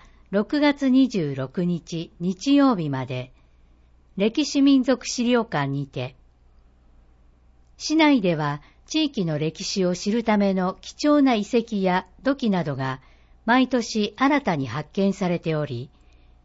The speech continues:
今回の企画展では市内六カ所から出土した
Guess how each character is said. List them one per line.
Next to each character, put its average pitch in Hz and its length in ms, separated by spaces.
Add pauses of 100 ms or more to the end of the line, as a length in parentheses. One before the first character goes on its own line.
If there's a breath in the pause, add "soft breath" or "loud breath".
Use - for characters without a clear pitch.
(120)
今 302 260
回 220 260
の 185 100
企 - 180
画 247 220
展 170 260
で 139 140
は 135 240 (380 soft breath)
市 - 180
内 262 260
六 185 200
カ 285 160
所 269 140
か 165 120
ら 139 140
出 - 340
土 190 140
し - 180
た 156 240